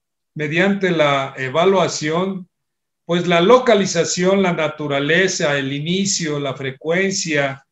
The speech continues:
la intensidad, qué lo aumenta, qué no lo aumenta y qué manifestaciones se presentan simultáneamente. Este profesor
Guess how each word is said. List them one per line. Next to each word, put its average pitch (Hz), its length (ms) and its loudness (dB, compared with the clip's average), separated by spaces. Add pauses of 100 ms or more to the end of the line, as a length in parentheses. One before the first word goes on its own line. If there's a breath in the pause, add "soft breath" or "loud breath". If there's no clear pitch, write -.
(140)
la 151 120 -2
intensidad, 156 1000 -2 (140)
qué 196 160 2
lo 190 120 2
aumenta, 160 680 -2
qué 156 160 -8
no 170 160 -2
lo 156 140 -4
aumenta 151 720 -6 (460)
y 151 140 -12
qué 214 180 4
manifestaciones 170 1500 -2 (300)
se 143 440 0 (440)
presentan 160 600 -4
simultáneamente. 120 920 -12 (2250 soft breath)
Este 226 500 4
profesor 165 960 2